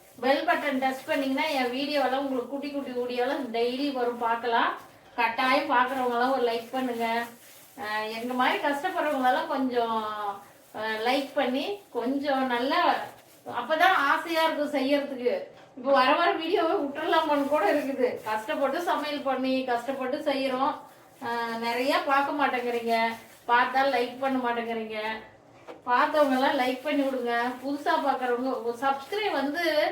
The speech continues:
ஒரு ரெண்டு பேர் டெய்லி டெய்லி சப்ஸ்கிரைப் பண்ணிடுறாங்க, அது வந்து போயிடும். அதனால ஒரு தரம் மட்டும் சப்ஸ்கிரைப் பண்ணி பெல் பட்டன் டச் பண்ணிக்கிட்டீங்கன்னா, அஹ், லைக் மட்டும் டெய்லி பார்த்து இப்படி இப்படி இருக்கும், அதை டச் பண்ணி விடுங்க.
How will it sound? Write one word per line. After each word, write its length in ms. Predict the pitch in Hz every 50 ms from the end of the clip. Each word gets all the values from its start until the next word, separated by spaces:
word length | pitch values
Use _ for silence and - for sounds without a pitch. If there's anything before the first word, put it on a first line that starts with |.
| - - - - - - -
ஒரு 140 | 269 269
ரெண்டு 300 | 269 277 277 285 - 370 359
பேர் 220 | - 370 381 381 285
டெய்லி 420 | 302 311 311 330 381 392 392 381 -
டெய்லி 380 | 330 330 330 381 381 370 370 349 320 294 285 277 277 277
சப்ஸ்கிரைப் 500 | 285 269 - - - 302 330 311 269 285
பண்ணிடுறாங்க, 520 | 277 269 269 269 254 240 247 226 233 220 208 202
அது 220 | - 226 233 262
வந்து 340 | 269 269 277 285 - 392 392
போயிடும். 540 | - 302 311 311 330 349 269 262 214 - - - - - - - - _ _ _
அதனால 420 | - 240 247 262 302 320 - 311
ஒரு 300 | 277 285 302 311 330 370
தரம் 280 | - 320 339 359 392 403
மட்டும் 320 | 302 294 294 320 370 -
சப்ஸ்கிரைப் 500 | 349 285 269 269 - - - 330 339 294
பண்ணி 240 | 277 285 277 285 302
பெல் 300 | 294 285 285 285 285 320
பட்டன் 300 | 311 269 277 269 233 226 240
டச் 240 | 247 240 - -
பண்ணிக்கிட்டீங்கன்னா, 640 | - 285 262 262 240 233 226 214 202 202 202 208 226 269 339 349 349 - - - - - - - -
அஹ், 220 | 254 240 233 233 220
லைக் 380 | 226 233 269 330 403 403 - 349
மட்டும் 340 | 311 277 262 311 359 330
டெய்லி 360 | 269 240 247 254 262 277 285 -
பார்த்து 320 | 269 247 254 - - 294
இப்படி 180 | 269 226 233 226
இப்படி 180 | 214 - 233
இருக்கும், 380 | 247 247 247 - 302 302 277 254
அதை 260 | 240 - - 214 220
டச் 340 | 214 - 254 247 247 - -
பண்ணி 200 | 311 311 302 294
விடுங்க. 320 | 277 262 254 240 240 233